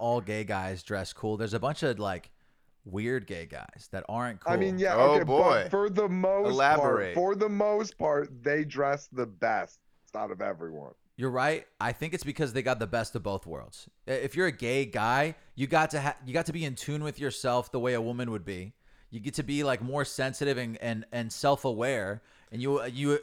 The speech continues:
Speaker 1: you understand cleanliness. You understand, like, just being ready to fuck, and that's what it is.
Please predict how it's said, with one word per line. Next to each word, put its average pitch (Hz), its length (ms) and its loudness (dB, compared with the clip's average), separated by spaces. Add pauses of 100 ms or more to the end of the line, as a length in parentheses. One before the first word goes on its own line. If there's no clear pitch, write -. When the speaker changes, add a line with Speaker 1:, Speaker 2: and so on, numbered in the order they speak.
Speaker 1:
you 147 140 2
understand 156 420 -2
cleanliness. 147 840 -2
You 143 100 -2
understand, 139 540 -4
like, 120 200 -2 (360)
just 104 300 -8
being 147 460 -2 (200)
ready 139 380 2
to 123 100 0
fuck, 143 520 4
and 147 140 -4
that's 151 160 2
what 151 160 2
it 151 80 0
is. 135 240 -2